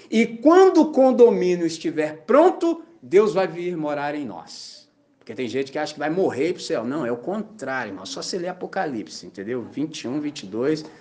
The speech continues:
lê lá direitinho que você vai ver que é Deus que vem morar em nós. Porque aquele que começou a boa obra em vós,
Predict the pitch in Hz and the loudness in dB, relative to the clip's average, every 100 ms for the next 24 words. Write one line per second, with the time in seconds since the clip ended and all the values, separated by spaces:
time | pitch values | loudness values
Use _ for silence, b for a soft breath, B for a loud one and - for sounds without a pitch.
0 | B 120 160 160 156 143 107 143 156 156 | B 2 4 4 4 2 2 -2 -2 -2
1 | 127 151 151 170 113 113 131 196 277 - | -2 -2 0 0 0 -6 4 6 6 4
2 | 214 180 190 165 143 180 247 - _ - | -2 0 0 0 2 0 0 -10 _ -4
3 | 240 214 185 165 - _ _ _ _ _ | 0 2 0 -2 -12 _ _ _ _ _
4 | - 117 165 156 - 220 262 254 190 - | -6 0 2 2 2 4 4 4 -4 0
5 | 185 165 160 156 143 143 170 190 147 175 | 0 0 -2 -4 -2 -2 -2 -4 2 4
6 | 220 - | 4 -2